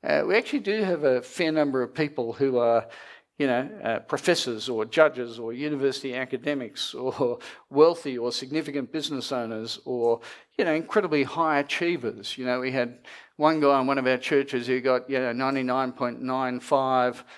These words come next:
in the atar score that just came out, you know, who, uh, uh, yeah, he's, he's clever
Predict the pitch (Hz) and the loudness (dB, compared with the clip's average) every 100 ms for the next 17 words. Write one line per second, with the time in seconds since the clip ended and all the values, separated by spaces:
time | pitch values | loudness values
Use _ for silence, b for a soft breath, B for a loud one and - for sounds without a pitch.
0 | B B _ 151 131 127 120 127 123 127 | B B _ -2 -2 -2 0 0 0 2
1 | 156 156 143 123 - 127 113 120 131 - | 2 4 2 0 -4 -8 -8 -10 -12 -10
2 | - 127 127 139 101 - 180 131 120 147 | -6 -4 -4 -6 -6 -8 -14 -10 -10 -10
3 | 143 127 123 120 120 110 B B B B | -8 -6 -4 -4 -4 -8 B B B B
4 | - 120 117 147 180 165 143 196 202 - | -2 -2 -2 -8 0 0 2 0 -2 -8
5 | - 196 - 247 277 160 | -6 -6 2 6 8 6